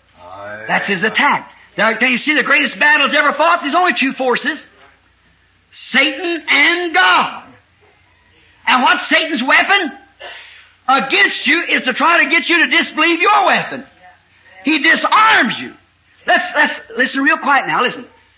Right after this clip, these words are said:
Speaker 2: If he can get you to disbelieve your weapon is equivalent, if he gets you to believe that your weapon is not strong enough,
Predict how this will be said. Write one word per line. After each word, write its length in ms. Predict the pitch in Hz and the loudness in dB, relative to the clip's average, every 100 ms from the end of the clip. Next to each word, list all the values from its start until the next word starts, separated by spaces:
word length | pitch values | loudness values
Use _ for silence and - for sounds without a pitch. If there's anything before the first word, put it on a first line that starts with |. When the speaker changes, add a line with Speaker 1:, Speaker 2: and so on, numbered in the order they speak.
| _ _ | _ _
Speaker 2:
If 280 | 302 294 269 | 0 0 0
he 260 | 294 370 392 | -2 0 0
can 360 | 302 262 175 | -2 -2 -4
get 340 | 190 349 349 226 | -2 -2 0 0
you 300 | 302 339 - | 2 0 0
to 340 | 277 240 151 | -2 -2 -2
disbelieve 800 | - 320 - 233 269 277 320 277 | 0 0 -2 -2 0 2 0 0
your 440 | 262 277 277 254 | 2 2 2 0
weapon 560 | 214 285 302 - 269 285 | 0 2 2 2 0 0
is 380 | - 247 220 214 - _ _ _ _ _ _ _ _ _ _ _ _ - | 0 2 2 -2 -12 _ _ _ _ _ _ _ _ _ _ _ _ -2
equivalent, 680 | 220 214 - 370 254 160 131 - _ _ _ _ _ _ _ - | -2 -2 -2 0 0 -4 -10 -16 _ _ _ _ _ _ _ -2
if 160 | 277 247 | -2 0
he 200 | 339 294 | -2 0
gets 240 | 330 - | -2 -2
you 160 | 311 - | -4 -4
to 100 | 220 | -4
believe 340 | 254 311 330 | 0 0 0
that 180 | 254 - | -2 -2
your 260 | 294 285 | 0 0
weapon 520 | 254 302 240 262 294 - - - | 0 0 0 -2 -4 -10 -16 -2
is 140 | 254 233 | -2 2
not 200 | - - | 2 0
strong 600 | - - 349 359 330 254 | -4 0 2 4 4 2
enough, 340 | 208 147 123 | 0 -2 -6